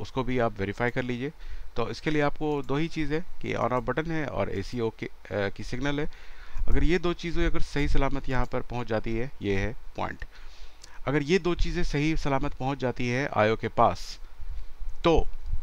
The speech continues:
आईओ एक output निकालेगा जो पीएसएल आउट होती है और यहाँ पर आएगी और auxiliary voltage को, अ, three D three auxiliary केबीसी बना देगी, तब आईओ की आपकी वीसीसी पूरी होगी।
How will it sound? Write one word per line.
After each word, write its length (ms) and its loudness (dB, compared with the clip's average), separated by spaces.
आईओ 440 4
एक 180 0
output 300 0
निकालेगा 580 0
जो 480 -2
पीएसएल 340 0
आउट 220 2
होती 260 -2
है 220 0
और 220 0
यहाँ 200 -2
पर 140 -2
आएगी 380 2
और 340 -4
auxiliary 420 -2
voltage 360 0
को, 240 0
अ, 260 0
three 540 -2
D 320 -4
three 320 0
auxiliary 640 -4
केबीसी 420 -4
बना 200 2
देगी, 360 -6
तब 180 2
आईओ 320 2
की 300 -4
आपकी 440 -2
वीसीसी 640 -4
पूरी 300 -4
होगी। 440 -8